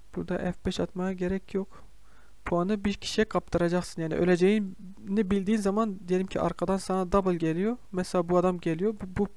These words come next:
skoru bir-, hepsini buna vereceksin veya puanı kaçıracaksın işte. İşin mantığı. Birinciden kaçıracaksın puanı. Hatta diyelim ki bu adam,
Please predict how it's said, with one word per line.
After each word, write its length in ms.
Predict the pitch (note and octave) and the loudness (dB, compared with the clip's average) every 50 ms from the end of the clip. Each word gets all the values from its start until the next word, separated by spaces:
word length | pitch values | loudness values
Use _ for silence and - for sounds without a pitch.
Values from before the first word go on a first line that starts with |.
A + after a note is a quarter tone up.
| - | -6
skoru 340 | - - - - G#3+ A3+ F#3+ | -8 -4 0 2 2 2 2
bir-, 60 | - | 2
hepsini 340 | - G#3+ G#3 - - G#3+ F#3+ | 2 2 2 2 0 -2 0
buna 200 | G3 F#3+ G3 F#3 | 2 2 4 4
vereceksin 480 | F3 E3 D#3 D#3 D#3+ - - - E3+ F3 | 4 2 2 0 -2 -4 -6 -6 -4 -2
veya 280 | F3+ F#3 F3+ F#3 F#3 - - - - - - - - - - - - - - - - - - - - - - - - - - - - - - | 0 0 0 0 -2 -4 -10 -16 -18 -18 -18 -18 -18 -18 -16 -16 -16 -16 -16 -16 -16 -16 -16 -16 -16 -16 -16 -16 -16 -16 -16 -16 -16 -10 2
puanı 240 | - A3 A#3 C4 C4 | 6 8 8 8 8
kaçıracaksın 600 | - G#3+ - - G#3+ F#3+ G#3+ A#3 - - - F3+ | 6 6 6 6 4 8 8 8 8 6 2 0
işte. 300 | D#3+ - - - E3+ - - - - - - - - - - - - - - - | -2 -2 0 0 0 0 -2 -4 -10 -12 -14 -14 -16 -16 -18 -16 -16 -16 -16 -10
İşin 280 | B3+ F#3 - - F3+ | -6 -4 -2 -2 0
mantığı. 480 | E3+ E3+ E3 E3 D#3+ - - F#3 E3+ D#3+ - - - - - - - - | 0 0 0 0 0 0 -2 -2 -2 -4 -6 -12 -16 -16 -16 -14 -4 -4
Birinciden 400 | F3 F3 E3+ E3+ D#3+ - G3 G3+ | -2 -2 -2 -2 -2 0 -2 0
kaçıracaksın 640 | - - F#3 - - F3 E3 F3 F3 - - - E3 | 0 -2 -2 0 -2 -2 0 0 -2 -2 -6 -8 -10
puanı. 340 | - - E3 D#3 D#3 E3 - - - - - - - - - - - - - - - - - - - - - - - - - - - - - - - - - | -8 -6 -4 -4 -4 -6 -8 -10 -14 -16 -16 -16 -16 -16 -16 -16 -16 -16 -16 -16 -16 -16 -16 -16 -16 -16 -16 -16 -16 -16 -16 -16 -16 -16 -16 -16 -14 -4 0
Hatta 340 | - F#3+ - - G#3 G3+ F3 | 0 0 6 6 6 6 8
diyelim 240 | F#3+ G3 G3 G3+ G3 | 8 6 6 6 2
ki 200 | - F3+ F3 - | 0 -6 0 6
bu 80 | G3 | 6
adam, 280 | G3 F#3+ G#3 G3+ G3 | 8 8 8 4 4